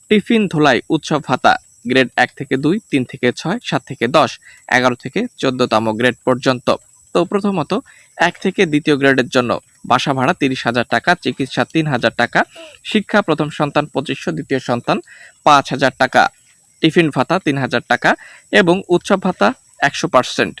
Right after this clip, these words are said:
দেখতে পাচ্ছেন। এক থেকে দুই পর্যন্ত আলোচনা করেছি। তিন থেকে ছয় গ্রেডের জন্য আপনারা এখানে দেখতে পাচ্ছেন পঁচিশ হাজার টাকা,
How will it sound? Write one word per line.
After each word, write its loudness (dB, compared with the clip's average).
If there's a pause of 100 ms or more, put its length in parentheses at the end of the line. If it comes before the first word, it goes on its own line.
দেখতে -4
পাচ্ছেন। -2 (140)
এক -2
থেকে -2 (920)
দুই 6
পর্যন্ত 0
আলোচনা 2
করেছি। -2 (100)
তিন -2
থেকে -6
ছয় -2
গ্রেডের 0
জন্য 0
আপনারা 0
এখানে -2
দেখতে -2
পাচ্ছেন 0 (720)
পঁচিশ 2
হাজার 2
টাকা, 0